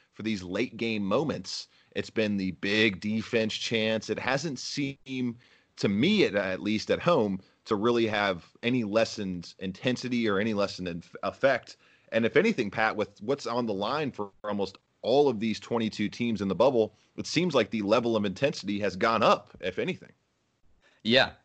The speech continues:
Speaker 2: it's been a compl-, the noise and the crowd has been a complete non-factor for me as a fan, which I'm delighted
Speaker 1: Mm-hmm.
Speaker 2: about. And as far as your point on the quality of play, I think I made a point last week talking about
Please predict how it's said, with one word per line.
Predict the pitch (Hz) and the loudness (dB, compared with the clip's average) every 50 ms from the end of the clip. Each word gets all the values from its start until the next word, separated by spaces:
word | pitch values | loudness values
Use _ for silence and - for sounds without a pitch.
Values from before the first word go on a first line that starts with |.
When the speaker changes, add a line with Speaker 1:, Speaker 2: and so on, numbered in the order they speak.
| _ - - | _ -2 -2
Speaker 2:
it's | 123 123 - | 0 2 4
been | 156 165 147 | 4 4 4
a | 127 | 2
compl-, | 117 - - - 113 | 0 -4 -6 -4 0
the | 120 123 | 0 2
noise | 127 139 143 156 156 151 147 131 120 | 2 2 2 2 2 0 -2 -2 -2
and | 113 101 | -2 -2
the | 90 90 | -2 -4
crowd | - - - 98 90 87 | -2 0 2 2 2 2
has | 87 85 76 | 0 -4 -6
been | - 92 90 | -6 -6 -6
a | 87 85 | -6 -6
complete | - 98 92 - - 113 104 90 - | -8 -8 -10 -6 -4 -4 -4 -4 -4
non-factor | 82 90 90 90 87 85 80 - 82 78 76 - - 80 73 | -4 -2 0 0 0 0 -2 -4 -4 -4 -4 -6 -10 -12 -10
for | - - 80 | -10 -10 -8
me | 80 78 | -8 -8
as | 76 78 - | -8 -8 -10
a | 76 | -10
fan, | - - 82 76 76 - - - | -8 -8 -8 -8 -8 -12 -10 -4
which | 92 104 101 - | -2 -2 0 2
I'm | 104 98 98 95 | 2 0 0 0
delighted | - 98 90 - 92 92 95 82 73 | 0 0 2 2 2 2 2 0 -4
Speaker 1:
Mm-hmm. | 65 | -6
Speaker 2:
about. | 65 73 71 62 - - _ _ _ _ _ _ _ _ _ _ - | -8 -8 -8 -8 -10 -12 _ _ _ _ _ _ _ _ _ _ 0
And | 110 113 113 110 110 104 - - _ _ _ _ _ _ - | 2 2 4 2 0 -2 -4 -10 _ _ _ _ _ _ -6
as | 120 113 | -6 -2
far | - 151 165 185 | 2 4 4 4
as | 180 147 | 2 0
your | 156 143 | -4 -4
point | 110 - 123 123 120 | -4 -2 0 0 0
on | 117 | 0
the | 101 | -2
quality | 90 - 104 104 104 98 95 92 | 0 2 4 4 4 4 2 -2
of | 85 - | -6 -4
play, | - - 101 107 95 | -2 0 2 2 2
I | 87 | 0
think | - - - 107 | 0 -2 -2 0
I | 104 | 0
made | 104 98 90 | 0 -2 -2
a | 90 | -4
point | - - 101 95 85 82 | -6 -6 -6 -4 -4 -4
last | 85 85 92 95 - - | -4 -4 -4 -4 -6 -8
week | 87 82 - | -10 -6 -4
talking | 90 87 87 87 | -4 -4 -2 -4
about | 87 85 80 - | -4 -6 -6 -8